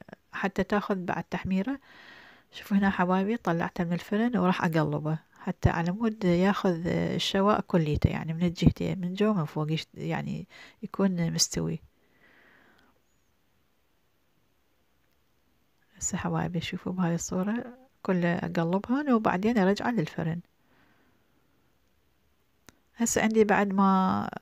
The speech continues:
صار يعني كله مشوي ال-، الجهتين، راح آخذ خبزة وحدة وأخلي لها نفس ال-، الصلصة اللي سويتها من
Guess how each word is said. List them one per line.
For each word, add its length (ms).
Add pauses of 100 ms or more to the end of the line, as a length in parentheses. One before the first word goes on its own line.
صار 300
يعني 280
كله 400
مشوي 520
ال-، 540 (280)
الجهتين، 640 (520)
راح 180
آخذ 540
خبزة 360
وحدة 500
وأخلي 960
لها 140
نفس 320
ال-، 420 (800)
الصلصة 560
اللي 180
سويتها 560
من 300